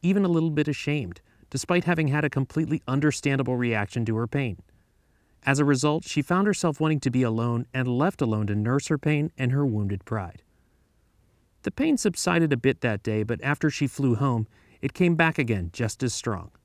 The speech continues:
Her daily walks in the park had to be cut out. This pain would get worse and then much worse, rarely giving her any respite, and making walking,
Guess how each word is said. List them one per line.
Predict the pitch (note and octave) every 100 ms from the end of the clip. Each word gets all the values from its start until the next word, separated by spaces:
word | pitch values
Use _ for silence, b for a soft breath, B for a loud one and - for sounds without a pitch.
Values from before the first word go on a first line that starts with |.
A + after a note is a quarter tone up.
| _ _ _ _ _
Her | - B2
daily | C3 C3+ C3
walks | B2 C3 -
in | A#2
the | A2
park | D3+ D#3+ -
had | D#3+
to | D3+
be | D3
cut | - D#3
out. | D#3 G#2 - _ _ _ _
This | F3 -
pain | - F#3 G#3+ F#3+
would | D3+
get | C#3
worse | A2+ A2 A#2 B2+ - - A2+
and | G#2+
then | A2 G#2+
much | G#2 C#3+ D#3+ -
worse, | G2 - - - _
rarely | A2 C#3 F3 F#3+
giving | D3 D3 C3+
her | C#3
any | C3 D3
respite, | A#2+ G#2 - - - _ -
and | B2+
making | C3 B2+ A2+ G2
walking, | A2 C3+ D#3 D3 C#3